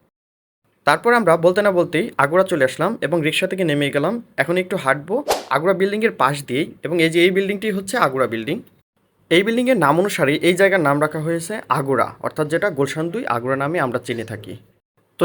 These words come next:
যাই হোক বন্ধুরা, অনেকক্ষণ কথা বললাম, এবার একটু কাজ করি। এই যে রোডটা দেখতে পাচ্ছেন, এই রোডটা ক্রস করে ওপাশে যেয়ে আমাদের অফিস,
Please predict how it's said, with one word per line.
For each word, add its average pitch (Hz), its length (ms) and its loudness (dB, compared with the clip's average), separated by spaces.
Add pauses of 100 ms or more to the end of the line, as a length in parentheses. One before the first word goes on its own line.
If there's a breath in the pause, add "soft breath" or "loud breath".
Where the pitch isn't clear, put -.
যাই 214 140 4
হোক 233 180 2
বন্ধুরা, 190 280 8 (180)
অনেকক্ষণ 226 280 0 (100)
কথা 185 220 4
বললাম, 139 240 2 (140)
এবার 196 180 4
একটু 208 120 -4 (120)
কাজ 151 120 -2 (120)
করি। 143 140 0 (120)
এই 185 100 2
যে 180 60 0
রোডটা 170 280 2 (100)
দেখতে 180 260 -2
পাচ্ছেন, 196 300 0 (120)
এই 165 80 4
রোডটা 180 280 -4
ক্রস 175 180 4 (100)
করে 151 140 4 (160)
ওপাশে 175 260 0 (100)
যেয়ে 190 140 2 (100)
আমাদের 151 220 0 (100)
অফিস, 202 240 -6